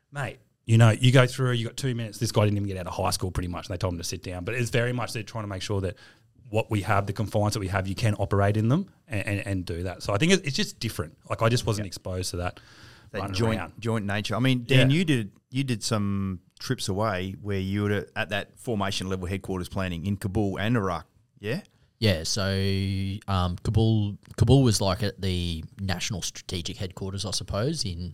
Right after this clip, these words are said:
Speaker 3: in Afghanistan, and then followed on with a trip over to Kuwait. So,
Speaker 2: Kuwait, yep.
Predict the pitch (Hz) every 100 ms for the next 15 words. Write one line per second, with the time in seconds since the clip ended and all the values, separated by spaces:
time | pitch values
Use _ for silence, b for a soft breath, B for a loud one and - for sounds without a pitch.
0 | - 98 90 90 95 98 - 113 143 92
1 | 87 - 90 87 87 87 87 85 90 87
2 | 85 - 87 92 87 - 92 87 90 98
3 | - 98 87 - - - 95 98 - -
4 | 98